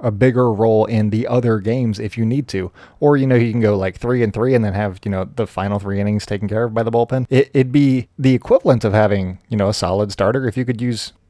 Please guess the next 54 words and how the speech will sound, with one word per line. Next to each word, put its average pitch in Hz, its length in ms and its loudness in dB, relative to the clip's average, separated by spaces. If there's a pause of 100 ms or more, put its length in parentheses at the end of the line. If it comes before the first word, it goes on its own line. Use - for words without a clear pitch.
(160)
well, 131 100 2
let's 117 140 0
just 113 160 -2
say 123 140 4
Sean 123 280 0
Manaea 120 520 0
for 107 280 0
four 113 240 0
innings 110 200 0
and 107 80 -2
then 95 120 -4
Corbin 117 340 2
Burnes 113 240 0
for 107 100 -6
three 120 240 0
innings, 113 280 0 (320)
and 123 100 2
then 113 80 2
you 110 80 0
got 98 260 -2
two 135 140 2
innings 113 220 0
at 104 80 2
the 110 120 -2
end. 110 180 0 (320)
That's 135 200 0
a, 156 260 2
that's 135 180 -4
a 139 40 -6
nice 143 300 -4
little 156 220 2
game 170 220 0
plan 98 200 0
you 92 60 -4
got 92 200 -4
there, 98 220 -2 (240)
as 110 100 0
long 113 240 2
as 104 80 0
everybody 104 400 0
pitches 98 600 -6 (280)
well, 98 540 0
eh, 123 200 -8
of 110 160 -2
course. 104 320 -2 (400)
Um, 98 440 -2 (220)
so - 140 0
yeah, 147 240 4
eh, 120 180 0 (280)
it, 143 200 -2
it's 123 140 0
just 131 160 -2
one 131 240 0
option. 131 420 0